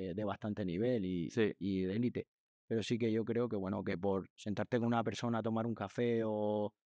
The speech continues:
Speaker 1: o tener una conversación y saber cómo piensa y qué es lo que quiere y después ya tomar la decisión, yo creo que no se pierde nada.
Speaker 2: Total, totalmente de acuerdo. De hecho,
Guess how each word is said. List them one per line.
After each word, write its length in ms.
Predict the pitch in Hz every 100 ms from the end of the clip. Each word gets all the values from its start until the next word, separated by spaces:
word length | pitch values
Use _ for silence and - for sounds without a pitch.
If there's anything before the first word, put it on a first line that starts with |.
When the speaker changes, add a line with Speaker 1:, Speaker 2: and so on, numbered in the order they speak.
| _
Speaker 1:
o 240 | - 107 110
tener 260 | 110 113
una 260 | 117 117 113
conversación 600 | 117 113 - 110 123 117
y 60 | 110
saber 340 | 113 107 113
cómo 260 | - 117 101
piensa 340 | 110 120 -
y 60 | 110
qué 60 |
es 60 | 113
lo 100 | 107
que 80 | 98
quiere 340 | 113 117 110
y 80 | 107
después 300 | 101 - 110
ya 100 | 104
tomar 240 | 104 104 104
la 80 |
decisión, 360 | 101 95 - 107
yo 120 | 98 95
creo 100 | 101
que 80 | 110
no 120 | 98
se 160 | - 98
pierde 260 | 101 - 82
nada. 160 | -
Speaker 2:
Total, 360 | 135 104 107 -
totalmente 480 | - 107 117 127 123
de 40 |
acuerdo. 280 | 110 123 120
De 140 | 110 123
hecho, 340 | 139 165 165